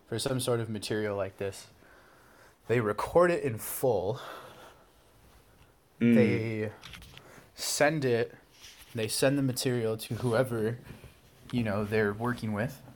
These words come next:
Speaker 2: Mm-hmm.
Speaker 1: They edit it, and
Speaker 2: Mm-hmm.
Speaker 1: then that gets sent back to the Vatican for the Vatican to review it, to review it.
Speaker 2: Okay.
Speaker 1: And then of some sorts. I don't know if that's, like, if,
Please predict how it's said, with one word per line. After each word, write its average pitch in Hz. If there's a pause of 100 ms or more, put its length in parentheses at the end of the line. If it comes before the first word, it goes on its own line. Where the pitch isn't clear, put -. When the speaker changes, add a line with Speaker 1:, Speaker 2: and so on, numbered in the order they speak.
(1000)
Speaker 2:
Mm-hmm. 104
Speaker 1:
They 127
edit 123
it, 95 (840)
and 110
Speaker 2:
Mm-hmm. 104
Speaker 1:
then 101
that 120
gets -
sent 113 (240)
back 147
to 127
the 101
Vatican 95 (800)
for -
the 107
Vatican 107
to -
review 104
it, 95
to 113
review 101
it. 87 (280)
Speaker 2:
Okay. 104
Speaker 1:
And 104
then 113 (1500)
of 127
some 107
sorts. 95
I 127
don't 135
know 139
if 127
that's, 120
like, 104 (140)
if, 120